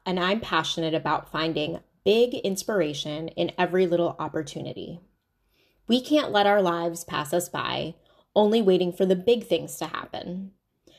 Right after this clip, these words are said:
This podcast is here to inspire you to change your perspective,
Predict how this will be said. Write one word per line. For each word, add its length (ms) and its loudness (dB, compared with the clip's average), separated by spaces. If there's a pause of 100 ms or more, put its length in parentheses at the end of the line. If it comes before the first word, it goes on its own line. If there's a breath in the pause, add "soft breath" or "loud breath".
(240 soft breath)
This 280 6
podcast 640 -4
is 140 -4
here 360 2
to 160 -6
inspire 560 0
you 380 -4
to 100 -4
change 380 -2
your 80 -2
perspective, 920 -10